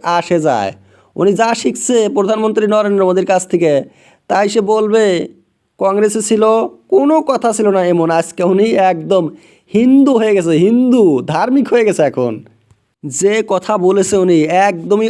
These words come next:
অবিশ্বাস্য। এমন কথা কি বিশ্বাস হয়? মুসলমানদেরকে বলছে, "তোমরা যদি দেশি হিসাবে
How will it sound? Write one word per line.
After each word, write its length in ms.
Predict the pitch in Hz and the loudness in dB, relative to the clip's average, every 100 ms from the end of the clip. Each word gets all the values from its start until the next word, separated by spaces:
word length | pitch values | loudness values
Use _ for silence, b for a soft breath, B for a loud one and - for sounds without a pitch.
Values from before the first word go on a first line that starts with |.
| 226 | -2
অবিশ্বাস্য। 720 | 190 190 185 - 180 165 165 | -2 0 -2 -2 -4 -2 -2
এমন 240 | 160 190 | 0 0
কথা 200 | 196 208 | -2 -2
কি 100 | 202 | 0
বিশ্বাস 600 | 196 190 - 214 214 - | 2 0 -2 -2 -2 -2
হয়? 340 | 247 214 147 - b b b 143 | 0 0 -2 -6 b b b -2
মুসলমানদেরকে 680 | 165 170 196 202 196 185 190 | -2 2 0 0 -2 -2 0
বলছে, 340 | 185 170 208 | 0 0 -2
"তোমরা 320 | 208 175 180 | 0 0 0
যদি 280 | 175 190 214 | 0 2 0
দেশি 500 | 143 160 160 156 196 | 0 0 0 0 -2
হিসাবে 640 | 180 190 190 196 196 214 | -2 0 0 2 2 0